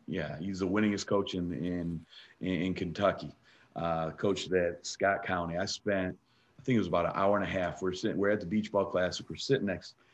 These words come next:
I, I wanted to meet the guy. I played him a handful of times, and I was always wondering,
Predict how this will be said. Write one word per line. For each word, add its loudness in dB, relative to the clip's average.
I, -2
I 0
wanted 10
to 8
meet 4
the -6
guy. 4
I 2
played 6
him 2
a -2
handful 2
of 2
times, 2
and -4
I 4
was 2
always 6
wondering, 4